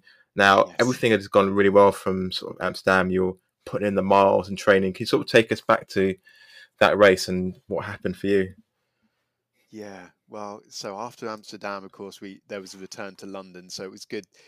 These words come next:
Speaker 2: it was good to f-, get back to London at twenty, twenty, twenty eighteen. Uh, it was scorching hot, um, and it was a real sufferfest, but even more so, that was, that was quite an important race just to make sure I could finish.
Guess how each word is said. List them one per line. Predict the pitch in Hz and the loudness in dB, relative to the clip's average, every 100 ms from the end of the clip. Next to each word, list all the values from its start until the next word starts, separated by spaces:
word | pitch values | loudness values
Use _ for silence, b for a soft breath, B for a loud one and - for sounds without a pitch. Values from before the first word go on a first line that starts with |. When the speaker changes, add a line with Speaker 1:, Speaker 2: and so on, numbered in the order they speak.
| b | b
Speaker 2:
it | 107 | -20
was | - | -14
good | 127 - | -12 -12
to | 113 | -16
f-, | - _ | -20 _
get | 117 107 | -12 -10
back | 120 98 - | -14 -14 -16
to | 110 | -16
London | 104 101 95 95 | -14 -16 -16 -18
at | 98 _ | -20 _
twenty, | - 104 92 98 92 - | -20 -20 -20 -20 -20 -20
twenty, | - 98 _ _ _ | -20 -20 _ _ _
twenty | 135 120 | -12 -8
eighteen. | 107 98 107 95 92 92 _ _ _ _ - | -10 -10 -16 -16 -20 _ _ _ _ _ -18
Uh, | 98 95 - | -14 -14 -16
it | 98 | -16
was | 95 | -12
scorching | - - 113 107 - 98 | -10 -8 -10 -12 -16 -20
hot, | 92 98 90 - _ 107 | -16 -14 -14 -18 _ -16
um, | 95 92 92 92 92 _ _ _ | -16 -16 -20 -20 _ _ _ _
and | 113 101 | -14 -12
it | 104 | -12
was | 113 101 | -14 -14
a | 101 | -14
real | 98 101 95 | -12 -12 -12
sufferfest, | - 101 - - 95 - - | -14 -16 -18 -16 -16 -16 -18
but | 98 _ _ _ _ _ | -20 _ _ _ _ _
even | 131 113 107 | -14 -14 -14
more | 113 110 | -10 -10
so, | - 101 | -8 -8
that | 101 110 | -10 -10
was, | 104 _ | -16 _
that | 120 110 | -10 -10
was | 101 | -12
quite | 120 110 | -12 -12
an | |
important | 101 - 104 101 | -14 -16 -18 -16
race | 98 92 - | -16 -16 -18
just | - 104 - | -16 -16 -18
to | 107 | -18
make | 104 | -18
sure | - 92 | -16 -16
I | 92 | -18
could | _ | _
finish. | - 98 90 - | -20 -18 -18 -20